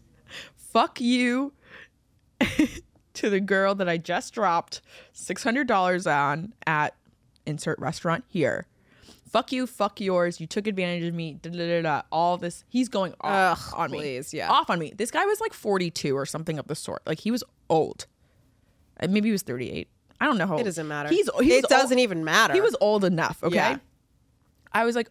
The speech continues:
Speaker 1: "Oh, that's interesting." Like, I also remember when we were dating, like, being like, he would get mad about certain shit, and I was like, "No, you're kinda crazy. Like, no, thank you."
Speaker 2: Right.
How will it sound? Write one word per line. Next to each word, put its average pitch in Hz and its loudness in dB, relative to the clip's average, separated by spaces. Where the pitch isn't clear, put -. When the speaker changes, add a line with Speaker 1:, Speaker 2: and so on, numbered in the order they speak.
Speaker 1:
"Oh, 285 -2
that's 190 -2
interesting." 160 -6
Like, 175 -4
I 160 2
also 196 -4
remember 165 -2
when 160 -6
we 156 -6
were 196 2
dating, 170 -4
like, 156 -6
being 170 -4
like, 160 -4
he - -8
would 196 -4
get - -4
mad 165 0
about 185 -2
certain - -6
shit, 175 -2
and 160 -2
I 151 -2
was 156 -8
like, 156 -8
"No, 147 -8
you're 156 -10
kinda 285 -6
crazy. 175 -4
Like, 143 -6
no, 170 -4
thank 156 -6
you." - -10
Speaker 2:
Right. 139 -4